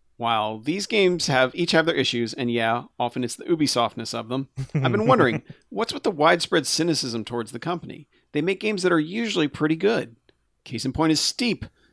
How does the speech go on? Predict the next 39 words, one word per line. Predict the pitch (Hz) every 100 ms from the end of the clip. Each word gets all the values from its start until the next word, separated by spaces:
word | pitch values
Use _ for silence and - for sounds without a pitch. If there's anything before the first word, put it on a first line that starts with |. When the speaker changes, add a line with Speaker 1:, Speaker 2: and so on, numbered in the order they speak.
| _
Speaker 1:
It's | -
not | 196 208
something | - 214 165
I've | 147 -
heard | 196 165
talked | - 185 190
about | 143 120 113
much. | 117 - -
Yes, | 151 226 -
there's | 160 143
some | 131
wonky | 123 151 147 135
nonsense | 131 127 127 117
about | - 113 -
finding | 131 135
drop | 123 120 -
zones, | 120 110 107 -
a | 117
weird | 139 180
interface, | 156 139 135 127 123 -
and | 127
some | 120 135
bugs. | 170 135 110 - - _ - -
But | 143
generally | 220 254 190
speaking, | - 240 190 127
I've | 120
really | 147 185 170
enjoyed | 135 120 156 135
taking | 135 135 127
a |
break | 117 135 -
from | 127 120
either | 123 113
real | 113 147
life | 143 127 123 -
or | 123
shooting | - 147 127
guys | 113 110 113 104